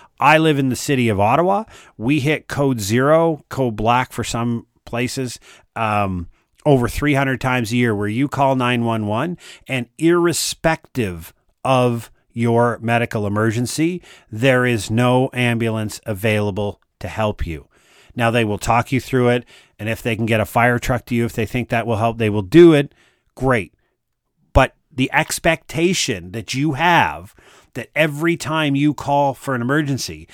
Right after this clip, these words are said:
that the government will be there to rescue your butt is an unrealistic and exceptionally dangerous idea, that you rest your rescue and your future outcomes with a dial tone.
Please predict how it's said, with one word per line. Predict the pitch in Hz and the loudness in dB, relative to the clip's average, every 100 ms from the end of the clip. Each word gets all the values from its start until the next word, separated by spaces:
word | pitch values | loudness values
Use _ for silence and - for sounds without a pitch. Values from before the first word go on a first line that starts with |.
| - - | -18 -10
that | 98 | -6
the | 117 | -6
government | 87 123 160 147 147 | -2 0 0 0 0
will | 135 131 | 0 -2
be | 117 139 | 0 0
there | 123 131 131 | 2 0 0
to | - 131 | -4 -4
rescue | 120 147 - 147 131 | -2 -2 -2 -4 -2
your | 123 113 | 0 -2
butt | 98 - 147 90 - _ - - _ | 0 2 2 0 -14 _ -20 -20 _
is | 147 123 104 135 | 0 0 -2 -4
an | 131 - | -4 -2
unrealistic | 147 190 190 156 139 113 110 - 117 110 - | 0 2 4 4 4 2 -2 -4 -6 -8 -10
and | 131 135 120 | -8 -8 -6
exceptionally | 139 - - - 196 - - 185 170 156 170 156 | -10 -8 -8 -4 -4 -2 -4 -2 -2 0 -2 -2
dangerous | 117 151 175 180 120 123 98 85 - - - _ _ _ | -4 -2 0 0 0 -2 -2 -8 -10 -10 -12 _ _ _
idea, | 131 135 127 117 156 143 76 - _ - - - | -2 0 -2 -2 -2 -2 -4 -16 _ -20 -20 -8
that | 120 101 | -6 -2
you | 147 156 | -2 0
rest | 131 151 185 156 - - | 0 2 4 2 -4 -6
your | 120 151 151 | 0 2 2
rescue | 131 160 170 - 113 90 78 80 - _ - - - | 2 0 0 -4 -8 -12 -12 -20 -20 _ -20 -16 -6
and | 135 120 | -4 0
your | 127 156 156 | 2 4 4
future | 143 - 160 151 151 135 | 2 -2 -4 -4 -4 0
outcomes | 143 165 - 107 82 80 85 - - - _ _ | 2 2 0 -8 -8 -12 -16 -16 -20 -20 _ _
with | - 107 147 135 | -10 0 2 2
a | 120 | 2
dial | 120 113 98 | 2 2 0
tone. | 80 - | -8 -16